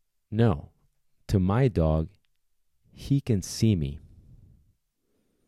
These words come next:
And I got those extremes. I got Paisley, the Chihuahua, who's not the most confident dog,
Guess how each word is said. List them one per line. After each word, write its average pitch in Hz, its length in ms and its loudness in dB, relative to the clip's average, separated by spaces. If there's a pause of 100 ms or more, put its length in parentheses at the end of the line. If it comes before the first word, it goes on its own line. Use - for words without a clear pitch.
(280)
And 98 140 0
I 143 100 2
got 135 180 2
those 113 200 0
extremes. 90 560 -4
I 92 80 -6
got 113 220 -2 (180)
Paisley, 101 360 -4
the 76 120 -6
Chihuahua, 82 480 -4
who's 76 340 -14 (920)
not 110 220 -2
the 113 80 0
most 104 240 -2
confident 95 500 -2
dog, 82 280 0